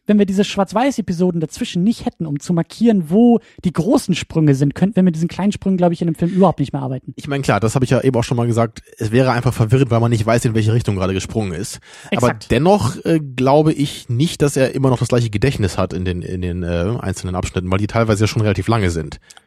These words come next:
Speaker 1: Ich glaub schon.
Speaker 2: Ja.
Speaker 1: Ich glaube nicht,
Speaker 2: Mhm.
Speaker 1: dass innerhalb einer Gedächtnismoment-Episode mehrere
Speaker 2: Doch, doch, doch, auf
Speaker 1: Gedächtnisflüsse
Speaker 2: jeden Fall.
Speaker 1: Das gla-, da
Speaker 2: Denk, denk zum Beispiel an den, an den Becher. Das haben wir zum Beispiel in einer Episode,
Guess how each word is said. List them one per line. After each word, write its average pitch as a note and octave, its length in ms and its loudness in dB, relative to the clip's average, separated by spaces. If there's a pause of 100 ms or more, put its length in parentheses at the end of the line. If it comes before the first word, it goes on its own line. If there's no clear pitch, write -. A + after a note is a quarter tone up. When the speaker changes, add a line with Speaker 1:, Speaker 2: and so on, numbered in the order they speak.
(140)
Speaker 1:
Ich - 200 -12
glaub D3+ 220 -4
schon. A#3+ 200 4
Speaker 2:
Ja. C3+ 240 -4
Speaker 1:
Ich - 180 -6
glaube F#3 260 2
nicht, F#3+ 180 4
Speaker 2:
Mhm. D#3 60 -12
Speaker 1:
dass - 260 -2 (140)
innerhalb G3+ 500 0
einer B3 400 2 (720)
Gedächtnismoment-Episode G3+ 1080 0
mehrere F3+ 720 2
Speaker 2:
Doch, A#2 220 4
doch, G2+ 120 0
doch, F#2 120 0
auf F2+ 60 2
Speaker 1:
Gedächtnisflüsse G2 80 0
Speaker 2:
jeden A2 120 0
Fall. F2+ 380 -6
Speaker 1:
Das C#3+ 120 -8
gla-, E3 240 -10
da F#3+ 120 0
Speaker 2:
Denk, B2+ 240 -2
denk D3+ 140 2
zum D3+ 100 2
Beispiel C#3 160 2
an A#2+ 80 0
den, A#2+ 140 0
an G#2 60 -4
den G#2+ 140 0
Becher. G#2 420 -2
Das A2 140 -2
haben A#2 80 0
wir G#2+ 60 2
zum A2 100 0
Beispiel F#2+ 140 -4
in G2 80 -6
einer G#2 280 0
Episode, G2 560 0